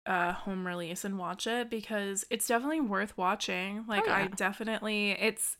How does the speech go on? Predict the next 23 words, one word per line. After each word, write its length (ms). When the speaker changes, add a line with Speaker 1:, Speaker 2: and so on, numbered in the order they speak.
Speaker 1:
it's 260
a, 420
it's 200
a 80
silly, 380
goofy, 640
fun 380
time 400
movie. 580
And 100
I 140
tweeted 480
that 480
after 300
I 80
saw 340
it, 240
and 100
the 60
director 640
liked 340
the 80
tweet, 500